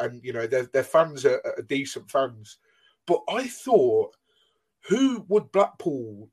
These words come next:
fans be thinking we can realistically get here? Like, who, if they sack Appleton, who are they wanting to come in? And when I saw Mick McCarthy, his name, I thought, "Surely not." And then I saw it appointed,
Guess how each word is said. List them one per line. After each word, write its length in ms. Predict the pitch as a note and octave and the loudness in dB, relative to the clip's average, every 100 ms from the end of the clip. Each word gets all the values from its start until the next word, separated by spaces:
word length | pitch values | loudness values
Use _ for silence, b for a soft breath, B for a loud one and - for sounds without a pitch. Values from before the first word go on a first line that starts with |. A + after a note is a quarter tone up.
| _ | _
fans 640 | - C#3 B2 A2+ A2 G#2 - A#2 | -2 0 0 -4 -18 -20 -20 -12
be 120 | C#3+ | -10
thinking 640 | - C#3+ C3+ C#3+ B2+ B2 _ _ | -8 -10 -8 -8 -8 -12 _ _
we 180 | B2+ D3 | -10 -8
can 200 | - C#3+ | -6 -2
realistically 680 | C#3+ C#3 C#3 C3+ - C3+ B2+ | 6 8 6 4 -6 -10 -10
get 260 | G#2 C#3 - | 2 2 4
here? 300 | A2 G#2+ G2+ - _ _ _ _ _ _ - | -2 -4 -6 -18 _ _ _ _ _ _ 4
Like, 220 | C#3 C3+ | 4 4
who, 480 | - A3 A#3 A3 - _ | 0 -2 -2 -6 -8 _
if 180 | F#3+ F#3+ | -4 0
they 160 | C4 A#3+ | 0 0
sack 400 | - A#3+ F3+ D3+ | 4 4 4 -2
Appleton, 460 | - - - A2 | -8 -12 -8 -8
who 240 | A2 G3 A3+ | -4 0 4
are 40 | |
they 180 | G#3+ F#3+ | 4 2
wanting 440 | D3 F3+ F3+ C#3+ B2+ | 2 -2 -2 -10 -12
to 120 | C3+ | -8
come 180 | C#3 C#3+ | -6 -6
in? 220 | B2 G2+ _ _ b b b b | -8 -10 _ _ b b b b
And 120 | D#3 G3 | -4 0
when 120 | C#4 | 0
I 40 | |
saw 260 | C4+ B3+ A3+ | 0 -2 0
Mick 200 | G#3 A3 | 0 -2
McCarthy, 840 | F3+ F#3 F3+ E3 - A#2 A2 - _ _ _ _ | -2 2 4 2 -2 -4 -4 -14 _ _ _ _
his 300 | C#3 D#3+ - | -8 -6 0
name, 460 | D#3+ C3+ A2 A2 G#2 _ _ - | 2 2 -4 -14 -20 _ _ -4
I 60 | - | -2
thought, 320 | - A#3 - | 0 0 0
"Surely 720 | - - D4 C4 G#3+ D#3+ B2 | -6 -8 -2 2 4 4 0
not." 300 | C#3 A2+ - _ b b b b b b - | -2 -2 -6 _ b b b b b b -2
And 120 | E3 | 2
then 120 | F3 | 0
I 60 | D3+ | 0
saw 340 | - F#3 F3+ | 4 8 8
it 100 | D3 | 6
appointed, 560 | - - D3+ D3+ A#2+ | 0 -2 -2 -2 -8